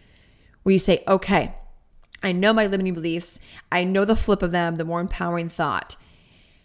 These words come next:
Just for today, what if I just rip the Band-Aid off all of them,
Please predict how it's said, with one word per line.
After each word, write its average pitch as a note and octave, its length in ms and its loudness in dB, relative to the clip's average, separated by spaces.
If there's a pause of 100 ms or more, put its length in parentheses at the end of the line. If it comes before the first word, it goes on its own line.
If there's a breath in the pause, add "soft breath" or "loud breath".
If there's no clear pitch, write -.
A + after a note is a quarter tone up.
(220 soft breath)
Just F#3+ 440 4
for F#3 140 -6
today, E3+ 680 -10 (880)
what F3+ 260 0
if F#3+ 200 0
I F3 180 0
just F3 460 -6
rip F#3 280 -8
the F#3+ 60 -12
Band-Aid E3+ 380 -8
off E3 260 -8 (160)
all C#4 240 6
of C4+ 140 6
them, G#3 320 2